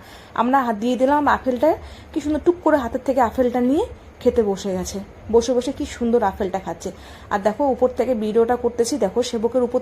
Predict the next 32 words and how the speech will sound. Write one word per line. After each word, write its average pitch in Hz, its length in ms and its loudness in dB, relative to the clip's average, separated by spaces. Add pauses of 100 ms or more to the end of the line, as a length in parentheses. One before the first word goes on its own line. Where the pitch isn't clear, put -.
থেকে 254 160 -4
ভিড-, 226 220 -2
মন্দিরের 254 380 2
উপর 269 240 0
থেকে 269 160 0
ভিডিও 247 300 0
করতেছি, 269 360 -2
দেখো 208 220 2
রাস্তাটা 196 440 0
কত 208 180 -2
নিচু 208 340 -2
লাগছে। 175 360 -2 (1300)
আর 190 160 2
উপরে 262 300 4
হলো 311 220 6 (160)
পাহাড়, 180 320 0 (760)
তো 202 80 -10
সেবকের 226 400 2
পাহাড়ে 233 340 4
উঠিনি, 277 440 2 (240)
পাহাড়ে 233 280 2
উঠেছি 302 380 2 (200)
দুধিয়া, 208 500 -2
আপন 233 300 2
দুধিয়া, 208 280 0
যেটা 208 220 -2
আপন 277 320 -2
দুধিয়ার 277 360 0
নাম, 294 160 0 (400)
সেই 226 160 4
দুধিয়াতে 226 500 2 (300)
উঠেছি। 196 380 -4